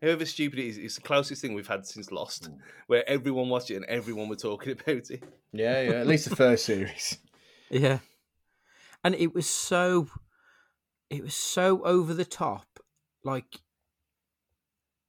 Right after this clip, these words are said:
Speaker 3: you couldn't write it.
Speaker 2: No.
Speaker 3: I-, if, if anyone wrote a script like that,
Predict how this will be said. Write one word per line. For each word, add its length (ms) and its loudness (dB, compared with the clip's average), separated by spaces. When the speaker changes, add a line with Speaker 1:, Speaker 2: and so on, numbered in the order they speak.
Speaker 3:
you 260 -10
couldn't 440 2
write 420 0
it. 160 -4
Speaker 2:
No. 200 4
Speaker 3:
I-, 100 -8
if, 340 2
if 380 6
anyone 580 6
wrote 280 6
a 40 -4
script 520 -2
like 300 0
that, 840 0